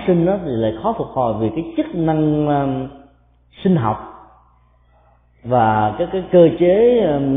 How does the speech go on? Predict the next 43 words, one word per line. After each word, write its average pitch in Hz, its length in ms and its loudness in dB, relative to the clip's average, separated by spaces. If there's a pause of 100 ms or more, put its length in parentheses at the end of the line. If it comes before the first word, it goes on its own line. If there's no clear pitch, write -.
(240)
thần 117 220 -4
kinh, 143 380 0
cảm 117 240 -2
giác, 202 220 -4 (120)
cảm 123 140 -6 (100)
xúc, 233 100 -2 (120)
tri 156 140 0
giác 170 280 -4
đó, 226 80 -10
nó 175 160 -8
đã 147 120 -4
bị 117 180 -4
hư, 170 220 2 (520)
hoạt 110 160 -6
động 117 380 -4
không 165 220 -8
có, 175 400 -2
ờ, 139 220 -10 (320)
bình 135 120 0
thường, 120 280 -2 (720)
cho 143 80 -4
nên 123 520 -2 (160)
họ 110 140 -4
có 135 140 0
thể 107 120 -2 (140)
kết 247 220 4
thúc - 100 2 (380)
suốt 254 160 -2
mấy 196 80 -2
mươi 156 120 -4
năm 139 160 -8
có 156 60 -6
mặt 110 220 -8
trên 131 120 -10
cuộc 117 160 -12
đời. 101 180 -8 (460)
Sau 147 180 2
đó 147 340 -2 (320)
tái 202 260 0 (100)
sanh 160 260 -2
với 185 100 2
một 143 160 -4
cái 170 80 -4